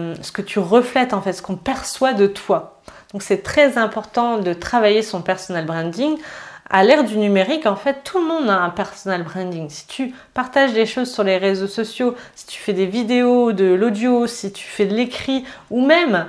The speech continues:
si tu es hors ligne, c'est-à-dire tu organises des ateliers, des conférences, et cetera, eh bien, sache que tu as déjà un personal branding. C'est la perception qu'on a de toi, en fait.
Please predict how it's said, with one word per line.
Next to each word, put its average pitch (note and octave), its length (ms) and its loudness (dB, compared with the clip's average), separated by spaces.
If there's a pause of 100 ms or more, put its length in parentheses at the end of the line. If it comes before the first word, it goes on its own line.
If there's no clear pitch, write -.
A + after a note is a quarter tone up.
(260)
si C4 220 -4
tu - 240 -2
es B3 180 0
hors A#3 220 2
ligne, D4+ 200 2
c'est-à-dire G3+ 360 0
tu A#3+ 340 -6
organises G3 480 2
des E3 220 -4
ateliers, G3+ 520 0
des F#3 120 0
conférences, G3+ 720 0
et F#3+ 80 -2
cetera, F#3+ 540 0 (440)
eh G#3 80 2
bien, A3 200 0
sache F4+ 340 0
que B3 40 0
tu - 160 0
as G3 60 4
déjà A#3+ 320 0
un A#3+ 80 4
personal G#3+ 480 -2
branding. G#3+ 480 0
C'est F#3 320 -4 (300)
la F#3 100 2
perception A#3+ 560 0
qu'on A#3 180 0
a F#3+ 120 6
de F3+ 100 2
toi, G3 300 0
en F3 100 -2
fait. - 340 -10